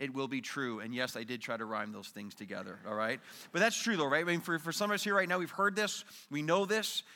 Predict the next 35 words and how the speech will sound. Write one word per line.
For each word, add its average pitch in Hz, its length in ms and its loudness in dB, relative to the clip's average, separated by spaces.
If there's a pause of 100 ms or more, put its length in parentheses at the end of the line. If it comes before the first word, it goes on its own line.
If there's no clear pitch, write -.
(220)
Um, 160 180 4
in 175 300 2
many 196 220 6
sense, 185 260 2
this 180 220 0
is 165 140 -4
a 165 200 4
baptism 175 560 0
class 180 380 2
today, 190 260 2
but 170 140 -4
we 147 80 -2
love 170 180 2
to 185 80 -8
do 170 140 -2
it 156 100 -4
all 175 160 2
together. 175 480 0
But 190 160 -2
for 185 100 -6
some 254 220 0
of 262 60 4
us, 175 120 0
we 226 120 0
have 208 120 -2
never 226 280 0
heard 214 240 -2
this 247 100 -6
before, 143 400 -8 (720)
or 185 240 4
not 196 340 6
maybe 208 240 2
in 202 60 4
this 208 220 2
way. 185 360 4